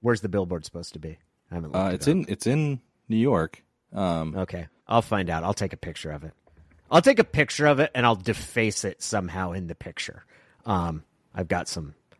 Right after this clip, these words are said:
Speaker 1: I've got some techniques for, for making it look like something else is happening around the bu-, the billboard, so I'll do that.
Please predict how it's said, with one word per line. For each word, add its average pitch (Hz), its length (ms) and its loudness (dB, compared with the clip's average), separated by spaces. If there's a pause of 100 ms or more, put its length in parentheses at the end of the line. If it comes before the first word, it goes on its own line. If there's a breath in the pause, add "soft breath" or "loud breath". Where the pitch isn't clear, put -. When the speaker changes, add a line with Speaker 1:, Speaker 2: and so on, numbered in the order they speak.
(100)
Speaker 1:
I've 120 80 -2
got 127 160 6
some 104 140 -2
techniques - 640 -6
for, 78 400 -8
for - 180 -2
making 98 320 0
it - 120 -10
look 95 260 -6
like 82 140 -6
something 87 380 -4
else 80 200 -6
is 87 100 -8
happening 85 440 -6
around 80 300 -6
the 78 60 -10
bu-, 82 220 -8
the 90 140 -4
billboard, 73 480 -8
so 95 140 -6
I'll 82 100 -6
do 82 200 -10
that. - 260 -14